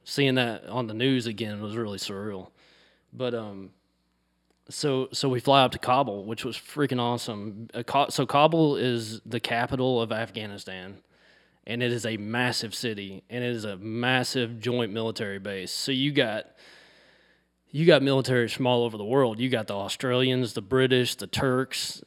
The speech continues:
um, the Romanians. I mean, I can't even, can't even tell you all of 'em. And, like, it was just cool, like, experiencing, like, s-, meeting all these people from all over the world.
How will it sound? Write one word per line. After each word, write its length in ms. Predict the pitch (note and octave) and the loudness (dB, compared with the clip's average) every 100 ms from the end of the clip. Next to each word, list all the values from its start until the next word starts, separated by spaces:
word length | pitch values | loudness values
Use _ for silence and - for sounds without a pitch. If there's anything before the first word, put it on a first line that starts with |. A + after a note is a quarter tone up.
| - | -6
um, 460 | B2+ A#2 A2 G#2 | -4 -2 -4 -8
the 200 | G#2+ A2+ | -8 -4
Romanians. 800 | A2 A2 B2+ C#3+ C3 C3 B2+ - - | -4 0 4 4 4 2 0 -2 -2
I 100 | C3+ | 0
mean, 180 | B2+ | 2
I 80 | C3+ | 0
can't 220 | D#3 E3+ C3+ | 2 2 2
even, 400 | A2 G2 - D#2+ | 0 -8 -16 -6
can't 120 | D#3 | 0
even 140 | C3+ A2 | 0 0
tell 180 | B2+ B2 | -2 -2
you 140 | G#2 | -2
all 180 | F#2+ F#2+ | -4 -6
of 100 | F2+ | -8
'em. 160 | F2+ E2 - _ _ _ _ - _ | -10 -16 -20 _ _ _ _ -20 _
And, 360 | B2+ B2+ A#2+ - _ _ _ _ _ | -4 -2 -4 -8 _ _ _ _ _
like, 240 | B2 A#2 | -6 -4
it 80 | B2+ | 0
was 140 | F3 D#3+ | 2 4
just 180 | D3+ - | 2 0
cool, 460 | - C#3 G#2+ G#2 | 0 0 -2 -6
like, 300 | A2+ G#2 - - | -8 -8 -10 -12
experiencing, 720 | - - B2+ A#2+ A2+ A#2+ A2 | -8 -2 -2 0 -2 -4 -6
like, 180 | G#2+ | -6
s-, 200 | F2 - | -8 -4
meeting 300 | C#3+ D3+ C#3+ | 0 2 2
all 120 | C#3+ B2+ | 0 0
these 160 | B2 | -2
people 400 | - C#3 C3 C3+ | 0 0 2 0
from 160 | A#2 A2+ | -2 -2
all 160 | B2+ | 0
over 140 | C3 A#2+ | 0 -2
the 80 | A2 | 0
world. 400 | B2+ C3+ C3+ | 2 2 2